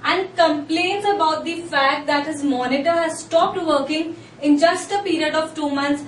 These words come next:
and he was given a warranty of one year. What happened? The customer care department forwarded his complaint and replaced this monitor, replaced this defective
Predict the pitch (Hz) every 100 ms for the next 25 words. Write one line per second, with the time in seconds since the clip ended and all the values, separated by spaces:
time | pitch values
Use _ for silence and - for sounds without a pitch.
0 | - - 294 311 311 294 294 320 311 262
1 | 262 285 294 311 - 262 415 - - -
2 | - - 233 247 - 294 285 - - -
3 | 339 440 440 339 - 214 202 - - -
4 | - 269 294 330 330 - 415 427 440 403
5 | 349 349 339 311 302 294 285 330 339 -
6 | - - 330 285 277 320 359 381 370 349
7 | - 285 262 247 311 392 508 - - -
8 | - 285 330 403 554 - - 277 285 339
9 | 339 339 403 466 480 - 330 480 - -
10 | - - - - 247 247 - - - -
11 | 294 311 339 392 - 392 - 311 294 285
12 | - 427 -